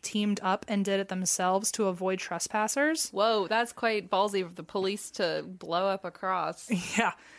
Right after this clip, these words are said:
Speaker 1: And some people say that the cross actually was never touched by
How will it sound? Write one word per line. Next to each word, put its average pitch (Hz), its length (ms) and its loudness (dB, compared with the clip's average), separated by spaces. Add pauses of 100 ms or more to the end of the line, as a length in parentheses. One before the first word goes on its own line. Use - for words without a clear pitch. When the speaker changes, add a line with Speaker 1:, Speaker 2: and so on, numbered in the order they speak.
(240)
Speaker 1:
And 262 380 8
some 240 140 4
people 240 260 4
say 220 180 4
that 208 120 4
the 208 80 0
cross 208 440 2
actually 202 360 0
was 196 180 0
never 202 380 2
touched - 340 -4
by 180 160 -2